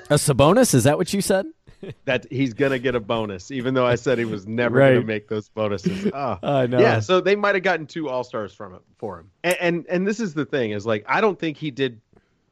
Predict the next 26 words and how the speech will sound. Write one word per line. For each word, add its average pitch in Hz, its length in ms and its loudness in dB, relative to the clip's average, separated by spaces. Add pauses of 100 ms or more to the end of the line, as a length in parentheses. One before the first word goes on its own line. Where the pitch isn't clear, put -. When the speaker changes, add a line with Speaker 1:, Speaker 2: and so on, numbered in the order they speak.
Speaker 2:
wrong 117 300 -4
by 104 140 -2
the 101 100 -8
team, 131 400 -6
and 139 100 -4
I 185 80 0
don't 214 160 -2
think 190 120 -8
the 135 100 -14 (160)
team 160 260 0
necessarily 139 400 -2
did 123 180 -2
wrong 110 220 0
by 95 160 -2
him. 90 220 -12 (800)
And 139 160 2
so 156 240 4
the 147 120 2
sooner 226 380 2
everyone 156 320 0
<laughs> - 20 -10
just 117 240 -14
moves 117 260 -10
on, 101 220 -4
the 92 80 -10
better. 90 380 -12